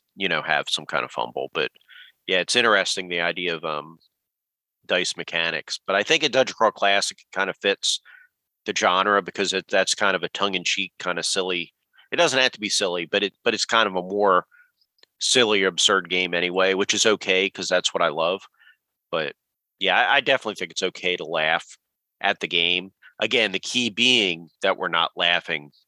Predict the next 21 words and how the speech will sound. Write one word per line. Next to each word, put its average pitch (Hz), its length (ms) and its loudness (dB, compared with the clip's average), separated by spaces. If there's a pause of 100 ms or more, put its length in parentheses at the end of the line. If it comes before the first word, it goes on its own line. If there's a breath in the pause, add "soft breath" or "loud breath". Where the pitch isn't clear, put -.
(120)
at 98 120 0
the 90 140 2
other 73 140 0
players - 600 -4 (380)
while 82 240 0
they're, 80 220 -2
you 92 140 -2
know, 82 120 2
when, 80 260 -2
when 80 220 -4
they 76 80 -2
have 80 220 -2
a - 60 -20
bad 78 240 0
time. 82 300 -2
And 90 100 -2
if - 140 -8
you 110 60 -4
see 117 220 0
somebody's, 92 540 -2 (460 loud breath)
like, 95 160 -4